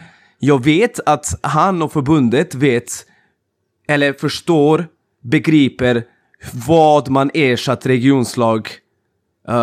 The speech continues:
alltså vad man har gjort för att ersätta det. Och de förstår och begriper vilka riktlinjer det finns och vad man vill åstadkomma. Men nästan ingen i Basket-Sverige gör det. Jag tycker att man kunde varit lite mer tydlig. Man kunde varit lite mer, eh, eh,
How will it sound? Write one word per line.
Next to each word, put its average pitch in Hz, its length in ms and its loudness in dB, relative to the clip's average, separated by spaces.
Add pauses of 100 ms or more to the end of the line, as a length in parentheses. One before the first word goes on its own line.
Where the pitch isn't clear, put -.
(140)
alltså 135 160 0
vad 151 220 2
man 147 140 0
har 147 80 0
gjort 175 200 0
för 143 100 -2
att 139 60 4
ersätta 120 440 -2
det. 131 160 0
Och 131 220 2
de 170 300 0
förstår 170 320 0
och 147 80 0
begriper 135 440 0
vilka 135 280 -2
riktlinjer 131 480 0
det 120 120 0
finns 123 360 -2
och 123 300 0
vad 131 440 2
man 127 220 -2
vill 131 120 0
åstadkomma. 113 600 -2 (480)
Men 143 200 2
nästan 170 300 -2
ingen 185 340 2
i 269 60 6
Basket-Sverige 131 640 0
gör 127 300 2
det. 170 200 -2 (260)
Jag 180 180 0
tycker 214 220 0
att 185 120 0
man 185 180 0
kunde 214 280 0
varit 180 240 0
lite 170 220 -2
mer 156 100 2
tydlig. 180 600 0 (500)
Man 139 140 -2
kunde 156 220 2
varit 143 340 2
lite 139 240 0
mer, 131 240 2
eh, 123 300 2 (640)
eh, 110 360 -4